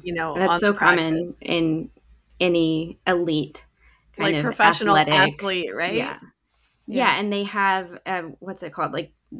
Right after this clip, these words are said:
Speaker 2: it's like a basi-, basically called, like, an athlete, female athlete syndrome,
Speaker 1: Mm-hmm.
Speaker 2: where they lose their periods, they have osteoporosis,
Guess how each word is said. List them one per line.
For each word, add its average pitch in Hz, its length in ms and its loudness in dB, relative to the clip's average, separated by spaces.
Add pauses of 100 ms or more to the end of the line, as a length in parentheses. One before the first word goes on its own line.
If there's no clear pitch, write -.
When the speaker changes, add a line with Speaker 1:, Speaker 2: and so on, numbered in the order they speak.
(120)
Speaker 2:
it's 196 160 -2
like 220 140 0
a 208 40 -2
basi-, 208 420 2 (100)
basically 190 460 2
called, 175 220 0
like, 165 140 -2
an 160 100 -2
athlete, 156 600 -2 (180)
female 185 380 0
athlete 160 480 0
syndrome, 151 720 0 (240)
Speaker 1:
Mm-hmm. 165 160 -2
Speaker 2:
where 156 440 4 (300)
they 160 100 2
lose 165 180 4
their 165 120 4
periods, 156 580 2
they 170 80 -4
have 156 100 0
osteoporosis, - 1120 0